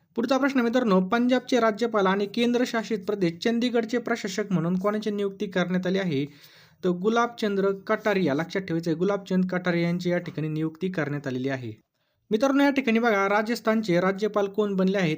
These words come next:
तर हरिभाऊ किसनराव बागडे बनले आहेत. तेलंगणाचे राज्यपाल बनले बघा विष्णुदेव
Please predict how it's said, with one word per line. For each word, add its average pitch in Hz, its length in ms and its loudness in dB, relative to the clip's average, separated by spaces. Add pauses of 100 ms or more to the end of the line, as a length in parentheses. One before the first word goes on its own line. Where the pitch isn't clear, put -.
तर 180 60 -2
हरिभाऊ 180 480 2
किसनराव 175 500 -2
बागडे 170 380 0
बनले 160 280 0
आहेत. 135 280 0 (680)
तेलंगणाचे 240 560 2
राज्यपाल 208 460 0
बनले 196 300 2
बघा 165 360 0 (260)
विष्णुदेव 202 720 0